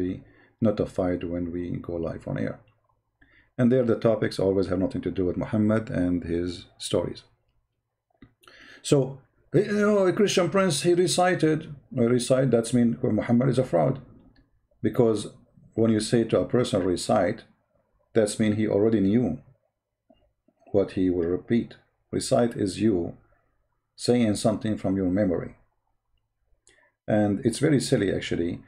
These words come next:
Let us say, "Okay, I will give you a solution." Maybe he says, "Repeat after me."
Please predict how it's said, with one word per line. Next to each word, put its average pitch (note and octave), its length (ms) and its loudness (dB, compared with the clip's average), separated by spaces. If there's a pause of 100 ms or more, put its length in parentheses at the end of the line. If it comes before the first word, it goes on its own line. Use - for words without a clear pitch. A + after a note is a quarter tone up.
Let F3 120 2
us D3 120 2
say, C3 420 0 (540)
"Okay, B2 400 2
I D#3 60 2
will D#3+ 140 4
give C#3 160 4
you C3+ 80 4
a - 100 -4
solution." - 480 0 (100)
Maybe C#3 240 4
he B2 120 2
says, A2+ 340 2
"Repeat A2+ 320 2
after E2+ 320 -2
me." - 220 -10